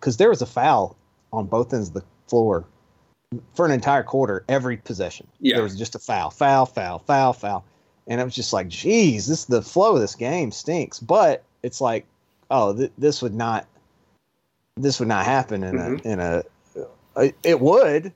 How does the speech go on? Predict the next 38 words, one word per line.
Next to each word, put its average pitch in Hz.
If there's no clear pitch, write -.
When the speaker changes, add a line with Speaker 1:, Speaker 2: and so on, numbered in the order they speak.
Speaker 1:
<laughs> 139
That 131
it 143
has 262
happened 127
before, 131
but 135
then 139
the 131
rest 156
of 175
the 156
game, 139
there's, 139
the 131
same 147
things 180
aren't 110
fouls. 180
Speaker 2:
Which 123
would 123
be 110
Speaker 1:
And 113
that 92
Speaker 2:
mayhem, 92
yeah. 92
Speaker 1:
Yeah, 165
so 139
it's 131
just, -
it, 139
Speaker 2:
The 160
Speaker 1:
it's 208
Speaker 2:
N 208
B 190
A 180
Speaker 1:
really 196
Speaker 2:
often 127